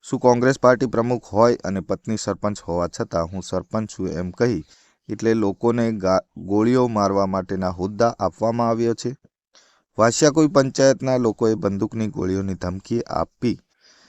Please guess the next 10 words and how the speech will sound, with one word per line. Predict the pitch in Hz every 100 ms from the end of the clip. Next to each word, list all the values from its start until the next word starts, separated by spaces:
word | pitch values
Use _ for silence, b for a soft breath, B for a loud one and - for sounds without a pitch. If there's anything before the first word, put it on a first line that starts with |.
| b -
દબાવવામાં | 107 113 127 127 127 131 -
આવી | 113 104
રહ્યા | 95 95 90
છે, | -
જે | 87 95
બાબતે | 92 98 117 - 92
તંત્ર | - 101 98 104
શું | - - 127
કાર્યવાહી | - 110 104 104 107
કરશે | 101 123 113 - 78